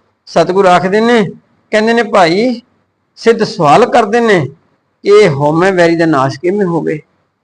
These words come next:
ਤੇ ਫਿਰ "ਸਹਿਜ ਸੰਤੋਖ ਆਸਣ ਜਾਣ", ਆਸਣ ਦਾ ਟਿਕਾਣਾ। ਇਹ ਹੰਕਾਰ ਵੈਰ ਨੂੰ ਕਿਵੇਂ ਜਾਲੀਏ ਜਿਹਦੇ ਕਰਕੇ ਸਹਿਜ ਤੇ ਸੰਤੋਖ ਪ੍ਰਾਪਤ ਹੋਵੇ, ਉਹ ਟਿਕਾਣਾ ਮਿਲ ਜਾਵੇ ਜਿੱਥੇ ਸਹਿਜ ਅਵਸਥਾ ਹੋਵੇ।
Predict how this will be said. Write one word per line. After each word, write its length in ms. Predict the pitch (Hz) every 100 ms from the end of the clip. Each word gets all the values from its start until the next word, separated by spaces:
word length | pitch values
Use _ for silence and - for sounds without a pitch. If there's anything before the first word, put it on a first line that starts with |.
| _ _ _ _ _
ਤੇ 120 | 160
ਫਿਰ 340 | 160 185 180 151 - _ -
"ਸਹਿਜ 340 | - 170 180
ਸੰਤੋਖ 500 | 190 185 185 180 180
ਆਸਣ 560 | 175 - 170 - 185 180
ਜਾਣ", 180 | 175
ਆਸਣ 420 | 170 175 - 170 170
ਦਾ 100 | 151
ਟਿਕਾਣਾ। 500 | 170 180 185 202 196 _ _ _ _ _ _ _ _ _ _ _ 180
ਇਹ 340 | 208 226 220
ਹੰਕਾਰ 460 | 180 170 170 180 180
ਵੈਰ 280 | 185 190
ਨੂੰ 160 | 196 180
ਕਿਵੇਂ 260 | 196 208 208
ਜਾਲੀਏ 400 | 160 139 151 185
ਜਿਹਦੇ 240 | 202 202
ਕਰਕੇ 720 | 208 156 - 147 160 202 262 269 - _ _ _ _
ਸਹਿਜ 440 | - 196 190 226
ਤੇ 120 | 226 214
ਸੰਤੋਖ 500 | 202 190 - 180 190
ਪ੍ਰਾਪਤ 480 | 185 165 165 165
ਹੋਵੇ, 240 | 156 147 170
ਉਹ 60 |
ਟਿਕਾਣਾ 400 | 175 160 139 151
ਮਿਲ 240 | 156 143 135
ਜਾਵੇ 200 | 151 165
ਜਿੱਥੇ 180 | 160 151
ਸਹਿਜ 320 | - 196 190
ਅਵਸਥਾ 380 | 151 - 143 127
ਹੋਵੇ। 320 | 123 113